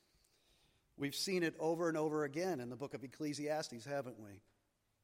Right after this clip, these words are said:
That's really one of the main purposes of Ecclesiastes, is to bring this into a daily awareness in our lives so that it could change the way we live,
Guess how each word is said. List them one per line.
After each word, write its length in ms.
That's 240
really 200
one 200
of 80
the 60
main 220
purposes 760
of 100
Ecclesiastes, 1120
is 140
to 100
bring 480
this 320
into 380
a 80
daily 480
awareness 520
in 100
our 140
lives 380
so 120
that 160
it 80
could 160
change 340
the 60
way 160
we 140
live, 340